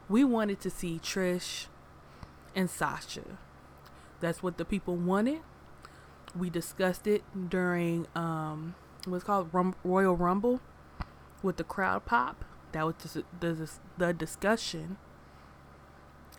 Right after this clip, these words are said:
And then all W W E had to do was book the match. And they gave it to Alexa.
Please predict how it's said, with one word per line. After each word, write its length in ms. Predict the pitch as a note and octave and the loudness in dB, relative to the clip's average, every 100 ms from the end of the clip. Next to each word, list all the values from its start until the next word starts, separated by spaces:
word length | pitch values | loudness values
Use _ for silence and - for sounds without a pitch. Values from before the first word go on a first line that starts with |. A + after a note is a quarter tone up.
| - | -4
And 180 | F3+ F#3 | 0 2
then 140 | F#3+ - | 2 2
all 420 | G3+ G#3+ B3 C4 - - - - - - | 2 4 0 -2 -6 -20 -20 -20 -8 0
W 360 | F#3+ F#3+ G3+ | 0 2 0
W 380 | F3+ F3 F3+ F3+ | 0 0 0 0
E 140 | F3+ E3 | 0 0
had 180 | E3 E3 | -2 -2
to 60 | |
do 220 | D#3 D#3+ | 0 0
was 180 | D#3 D3+ | 0 -4
book 400 | - E3 E3 - - - - - - - | -2 -2 -2 -6 -14 -20 -20 -20 -20 -6
the 120 | E3+ | -2
match. 760 | E3 E3 - - - - - - - - - - - - - - - - - - - - - - - - - - - - B3+ | 0 -2 -4 -10 -14 -12 -12 -12 -16 -20 -20 -20 -20 -20 -20 -20 -20 -20 -20 -20 -20 -20 -20 -20 -20 -20 -20 -20 -20 -10 -4
And 140 | C#4 | 0
they 100 | C#4+ | 0
gave 260 | D4+ D4+ D#4 | 0 -2 -2
it 100 | - | -2
to 120 | E4 | -2
Alexa. 760 | D#4 E4+ F4+ - - D3+ E3+ | -2 -2 -2 -4 -4 -4 -4